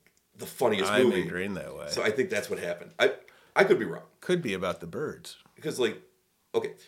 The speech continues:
Speaker 1: well, this, this movie,
Speaker 2: The
Speaker 1: uh,
Speaker 2: Mockingbirds.
Speaker 1: it felt like Unsolved Mysteries.
Speaker 2: Wait, what movie are we talking about?
Speaker 1: That's why I want to try to keep you on target. Horror on the Hi-,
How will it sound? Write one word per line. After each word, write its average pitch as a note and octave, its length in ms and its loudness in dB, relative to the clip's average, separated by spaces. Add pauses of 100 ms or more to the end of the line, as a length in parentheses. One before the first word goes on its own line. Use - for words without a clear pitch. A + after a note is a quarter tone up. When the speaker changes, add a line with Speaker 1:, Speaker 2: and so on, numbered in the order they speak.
(120)
Speaker 1:
well, G3 160 0
this, F3+ 240 -4
this E3+ 200 -8
movie, A#2 440 -6
Speaker 2:
The F#2+ 160 -10
Speaker 1:
uh, F2 80 -8
Speaker 2:
Mockingbirds. E2 1120 -10 (240)
Speaker 1:
it A2+ 180 0
felt - 160 2
like - 240 0
Unsolved A#2 460 -2
Mysteries. A#2 580 -8 (320)
Speaker 2:
Wait, E2+ 160 -4
what F2+ 140 -6
movie F#2+ 220 -6
are D2 80 -8
we F2+ 60 -10
talking - 240 -14
about? - 240 -16 (560)
Speaker 1:
That's A2+ 300 -10
why A2 140 4
I G2 40 6
want F#2 220 -2
to - 40 -16
try G2+ 120 2
to F2 80 2
keep D#2+ 160 -10
you D#2 100 -6
on D#2+ 80 -12
target. - 380 -10 (520)
Horror B2 220 8
on G#2+ 80 4
the A2 80 -4
Hi-, G2+ 80 -2